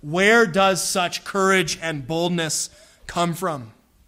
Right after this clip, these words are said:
How did these men, how did Elijah, how did Obadiah do it? You could ask the same of many men and women in the Bible or in church history. Think of Martin Luther.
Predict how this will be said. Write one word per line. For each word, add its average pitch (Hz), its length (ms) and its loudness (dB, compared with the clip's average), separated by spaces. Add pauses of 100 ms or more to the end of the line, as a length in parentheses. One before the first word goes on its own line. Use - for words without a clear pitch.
(1600)
How 202 240 2
did 196 320 2
these 196 240 -2
men, 190 180 2
how 185 160 0
did 208 140 0
Elijah, 185 460 2
how 190 160 -2
did 202 160 -4
Obadiah 170 600 -2
do 165 320 -2
it? - 300 -12 (680)
You 170 80 -20
could 185 120 -6
ask 190 280 0
the 170 80 -8
same 202 440 0
of 139 140 -8
many 170 580 -2 (300)
men 180 340 -2
and 156 160 -6
women 180 340 -2
in 180 380 -4 (100)
the 156 100 -8
Bible 160 520 -2
or 139 160 -8
in 139 100 -10
church 170 340 -8
history. 170 440 -8
Think 185 200 -8
of - 540 -12
Martin 180 400 0
Luther. 180 580 2